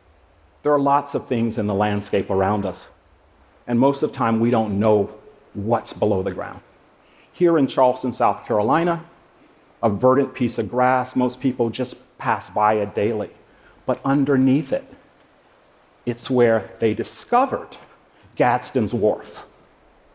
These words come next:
We think more than forty percent of the African diaspora landed here. Right?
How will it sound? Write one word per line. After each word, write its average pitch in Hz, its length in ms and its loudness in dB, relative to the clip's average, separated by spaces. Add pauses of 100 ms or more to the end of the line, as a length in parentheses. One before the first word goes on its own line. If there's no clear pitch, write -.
(440)
We 123 100 0
think 156 320 0
more 147 220 2
than 127 120 2
forty 214 380 0
percent 185 580 -4 (240)
of 113 140 0
the 127 140 0
African 139 460 -2
diaspora 113 540 0
landed 98 360 -2
here. - 160 -8 (1160)
Right? 160 140 -8